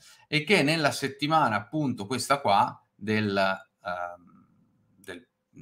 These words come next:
la prima settimana di gennaio, due gennaio, c'è stato un movimento verso il basso che ha generato, guardate un po' sul daily, un super mastodontico trigger.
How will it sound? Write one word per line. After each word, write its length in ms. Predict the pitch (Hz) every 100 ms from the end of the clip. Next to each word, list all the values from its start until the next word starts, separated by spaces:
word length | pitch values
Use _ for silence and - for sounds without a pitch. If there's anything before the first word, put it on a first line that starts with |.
| 92
la 120 | 87 -
prima 240 | 165 135
settimana 340 | 107 107 107
di 80 | 98
gennaio, 540 | 117 180 110 85 101 107
due 140 | 104
gennaio, 520 | 135 165 92 - 104 _ - -
c'è 100 | -
stato 240 | 151 - 139
un 80 |
movimento 600 | 143 170 196 226 170 - 113
verso 380 | 143 117 -
il 100 | 202
basso 600 | 139 - - - 143 - - _ _
che 120 | 185
ha 140 | 147
generato, 640 | 104 127 180 143 98 - 104
guardate 360 | 104 135 -
un 100 | 120
po' 160 | 110 113
sul 240 | 135 151
daily, 440 | 113 98 104 113 - _ _ _
un 260 | 131 143 135
super 760 | - - 214 151 - 98 85
mastodontico 1000 | 110 135 139 - 143 165 151 120 104 - 123
trigger. 640 | 151 110 95 113 135